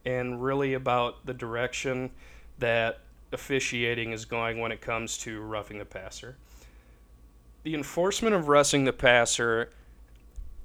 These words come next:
has been brutal through the first two weeks. There's been calls in multiple, multiple games, but we'll stick to what happened on Sunday. There were poor calls on both teams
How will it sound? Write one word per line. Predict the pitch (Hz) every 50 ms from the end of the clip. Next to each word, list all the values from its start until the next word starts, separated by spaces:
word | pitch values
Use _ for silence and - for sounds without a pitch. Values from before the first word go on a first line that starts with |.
| - -
has | - - 143 139 135 135 131 135 123 -
been | - 147 139 135 135 131 127 127 131 131 127 127 127 127 - - - - - - - - - - - - -
brutal | 139 131 131 127 123 110 98 101 95 - - - - -
through | - - 131
the | 123 110
first | - - 123 113 107 - - -
two | - 113 107
weeks. | 110 104 98 98 95 - - - - - - - -
There's | - 127 123 120
been | 135 131 127
calls | - - 139 139 143 139 139 131 -
in | 147 151 135 131 127 127 127 127 123 123 120 120 120 117 - - - - - 135
multiple, | 139 151 151 156 165 170 180 175 - 139 - 147 143
multiple | 139 139 135 131 - 135 123 135 127
games, | 123 131 123 120 117 113 113 110
but | - - 135
we'll | 139 151 151
stick | - - - 156 143 -
to | - 143
what | 131 123
happened | 127 120 120 113 - 120 107
on | 104 107 98
Sunday. | - - - 107 104 104 95 104 101 - - - - - -
There | - 151
were | 160 151 143 139 - - -
poor | - 165 165 160
calls | 156 - 160 151 147 143 143 139 - - - -
on | 131 127 123
both | 123 127 123 127 123 -
teams | - - 113 104 101 101 - - -